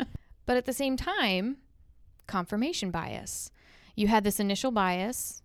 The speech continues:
Speaker 2: that was passed to you by
Speaker 1: Mm-hmm.
Speaker 2: someone you respected, someone you worked well with, and then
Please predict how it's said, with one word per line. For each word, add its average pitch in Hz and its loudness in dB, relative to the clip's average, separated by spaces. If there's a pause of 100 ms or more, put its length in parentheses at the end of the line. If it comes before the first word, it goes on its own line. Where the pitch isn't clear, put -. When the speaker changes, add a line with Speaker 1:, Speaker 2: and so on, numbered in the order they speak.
Speaker 2:
that 196 6
was 190 2
passed - 2
to 233 4
you 190 2
by 180 6
Speaker 1:
Mm-hmm. 143 0
Speaker 2:
someone 185 4
you 175 2
respected, 175 -2 (420)
someone 185 2
you 208 2
worked 240 2
well 185 6
with, 254 -2 (600)
and 208 6
then 185 4